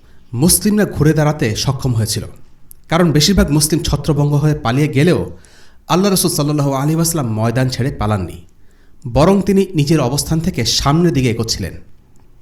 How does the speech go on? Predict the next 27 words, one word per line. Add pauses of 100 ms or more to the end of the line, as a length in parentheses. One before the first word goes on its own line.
(680)
তার
সাথে
অল্প
কিছু
মুসলিমও
ছিল (460)
যারা
ময়দানেই
অবস্থান
করছিলেন, (920)
আর
তারা
ময়দানে
নিজেদের
অবস্থান
ধরে
রেখেছিলেন
বলেই (340)
ছত্রভঙ্গ
হওয়া
মুসলিমরা
আবার
ময়দানে
ফিরে
আসার
সাহস
পায়